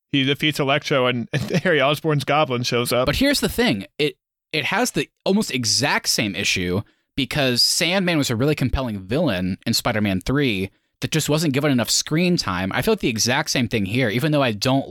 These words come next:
Speaker 2: like the weird, uh, I feel like the Max Dillon, he's really awkward, and then that develops into a superiority complex because of how Spider-Man treats him, which I think there is something interesting there. Like, maybe Spider-Man shouldn't be going around treating people this way because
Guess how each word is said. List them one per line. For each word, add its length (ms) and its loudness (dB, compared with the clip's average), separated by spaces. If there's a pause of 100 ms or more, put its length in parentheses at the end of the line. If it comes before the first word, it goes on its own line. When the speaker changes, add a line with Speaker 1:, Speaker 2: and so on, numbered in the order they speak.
Speaker 2:
like 440 -2 (560)
the 100 2
weird, 600 2 (160)
uh, 300 -8 (120)
I 60 -2
feel 160 0
like 120 0
the 80 0
Max 380 0
Dillon, 580 2 (460)
he's 180 -2
really 200 2 (120)
awkward, 640 0
and 120 2
then 80 4
that 140 0
develops 320 0
into 180 0
a 20 0
superiority 720 0
complex 640 -2
because 320 -4
of 120 -2
how 140 -2
Spider-Man 520 0
treats 320 0
him, 60 2
which 120 0
I 40 2
think 180 -2
there 160 2
is 100 0
something 420 0
interesting 580 0
there. 200 2
Like, 160 -2
maybe 160 0
Spider-Man 480 0
shouldn't 220 0
be 80 -2
going 260 2
around 500 2 (300)
treating 380 -2
people 240 0
this 180 0
way 240 2
because 560 -2